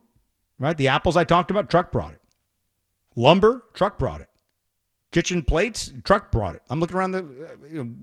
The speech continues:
pictures on the wall, frames, truck brought it. The car that you drive,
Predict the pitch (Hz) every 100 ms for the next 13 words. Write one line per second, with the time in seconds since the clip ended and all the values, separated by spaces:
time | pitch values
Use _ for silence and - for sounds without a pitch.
0 | - 180 - 170 202 185 185 220 - 170
1 | 214 143 - 190 202 123 82 - _ _
2 | _ _ _ - 165 - 208 294 208 131
3 | 160 180 131 269 95 80